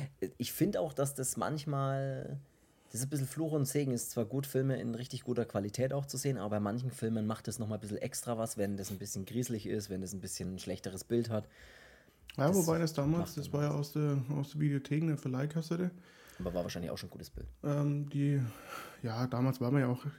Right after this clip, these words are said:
Speaker 2: äh, das war ja der Standard. So, und da gab's ja nichts irgendwie, wo man sagt, das ist irgendwie besser oder so. Ähm, da war V H S noch die Macht. War schon, schon geil, die ganzen Klassiker. Ähm, nicht irgendwie sich auf D V D irgendwann mal später zugekauft, sondern wirklich noch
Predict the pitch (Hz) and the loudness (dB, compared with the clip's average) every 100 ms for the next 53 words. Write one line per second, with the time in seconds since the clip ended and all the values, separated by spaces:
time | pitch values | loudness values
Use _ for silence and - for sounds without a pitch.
0 | - 127 120 120 123 113 123 120 - 117 | -2 0 2 0 -2 2 2 2 0 4
1 | 151 135 - - - - 120 117 117 117 | 6 4 2 -16 -14 -4 -2 0 -2 0
2 | 123 - 131 127 - 139 131 127 127 123 | 0 0 0 0 -2 -2 2 2 0 0
3 | 120 127 120 - 139 131 127 135 127 120 | -2 -4 -8 -8 -8 -6 -4 0 0 0
4 | 131 156 131 127 127 123 - - - - | 2 2 2 0 -2 -4 -6 -20 -20 -20
5 | - - - 127 117 113 113 _ _ - | -20 -16 -4 -2 0 -4 -8 _ _ -10
6 | 113 113 117 117 - - 120 123 131 123 | -6 -2 -2 -4 -8 -2 0 2 0 -2
7 | 131 - 123 127 160 - - - - - | -4 -4 0 2 0 -2 -20 -20 -20 -8
8 | 135 143 160 147 143 - - 147 143 147 | -2 2 4 6 4 -2 -4 0 2 2
9 | 139 135 139 151 151 135 143 156 156 156 | 0 0 0 2 2 2 2 4 4 2
10 | - _ _ _ _ _ - 151 139 131 | -4 _ _ _ _ _ -8 0 2 2
11 | 127 135 - 147 147 147 139 131 - 156 | 2 0 2 4 6 4 2 -4 -8 -6
12 | 131 - 135 131 131 147 143 139 139 127 | -4 -2 -2 0 0 0 2 2 2 0
13 | 127 - 135 131 - 151 147 - 143 - | -2 0 0 0 2 4 4 0 -4 -2
14 | 139 139 135 139 147 143 143 135 | 0 2 2 2 0 0 -2 -4